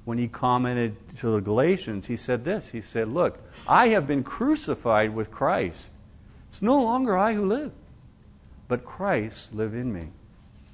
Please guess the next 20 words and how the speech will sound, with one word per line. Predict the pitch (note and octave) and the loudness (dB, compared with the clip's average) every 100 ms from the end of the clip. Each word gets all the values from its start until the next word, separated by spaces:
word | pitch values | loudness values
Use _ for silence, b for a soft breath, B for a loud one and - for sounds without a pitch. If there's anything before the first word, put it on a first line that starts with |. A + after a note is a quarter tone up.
| - b b b b b b b - - - - - - | -20 b b b b b b b -20 -20 -20 -20 -16 0
And | C#3 | 4
this | E3+ | 4
death | - F#3 A3+ - | 8 10 10 6
to | D3 | -4
self | - - A3 F#3+ D3 | 0 8 12 12 10
is | C#3 B2+ | 2 4
at | D#3+ | 4
the | D#3+ | 4
heart | - - G#3+ A3 C#3 A2 | 0 2 6 8 8 4
of | A#2 B2+ | -2 0
the | C#3+ | 2
living | D3 F3+ E3 | 4 4 2
sacrifice | C3+ - E3 F3+ D3 - B2+ A#2+ - | 2 2 2 2 -2 2 2 2 -2
that | A#2 | -6
Paul | - D3+ D3 D3 | 2 8 8 6
urged | B2+ B2 A#2 | 2 0 -2
the | B2 | -4
Romans | A#2 A2 A2 G#2+ | 0 0 0 -6
to | - | -10
perform. | G#2+ A2 - D#3+ D#3 G#2 E2+ | -12 -12 -4 0 2 0 -4